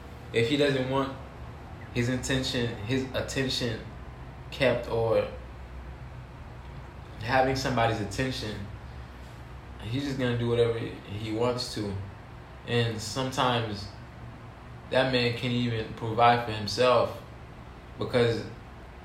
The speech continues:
that's what he thinks of himself, of nothing, bleh, boring. He does, he's not chasing nothing. He never had, like, a,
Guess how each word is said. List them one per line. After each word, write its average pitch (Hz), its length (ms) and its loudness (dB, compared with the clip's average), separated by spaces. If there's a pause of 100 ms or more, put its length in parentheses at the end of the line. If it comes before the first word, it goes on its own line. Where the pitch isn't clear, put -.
(1300)
that's 120 260 0
what 123 140 4
he 120 80 2
thinks 135 280 0
of 120 80 4
himself, 123 420 2 (160)
of 101 220 0 (100)
nothing, 104 560 0 (640)
bleh, 110 640 6
boring. 110 540 2
He 107 200 -2
does, 107 180 -2
he's 104 180 -4
not 104 320 0
chasing 117 340 -2
nothing. 104 380 -2 (360)
He 120 120 -2
never 117 340 4
had, 113 140 6
like, 104 220 6
a, 107 320 2